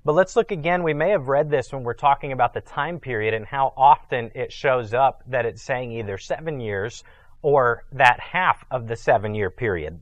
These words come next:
Revelation eleven, verse one. "And there was given me a reed like unto a rod, and an,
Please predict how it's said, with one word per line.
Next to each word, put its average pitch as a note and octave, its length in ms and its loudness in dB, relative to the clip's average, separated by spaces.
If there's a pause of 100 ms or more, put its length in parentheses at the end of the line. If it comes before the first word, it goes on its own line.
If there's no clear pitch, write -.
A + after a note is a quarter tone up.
Revelation D#3 600 2
eleven, B2+ 440 4
verse A2 300 -2
one. D3+ 300 2 (460)
"And D#3 140 0
there F3 140 10
was D#3+ 160 0
given G#3 380 2
me E3+ 240 -2
a D3+ 120 4
reed C3+ 440 -2
like C#3 280 6
unto G3+ 340 -4
a A#3 80 6
rod, G#2 500 6
and D#3+ 160 -4
an, D#3+ 160 -4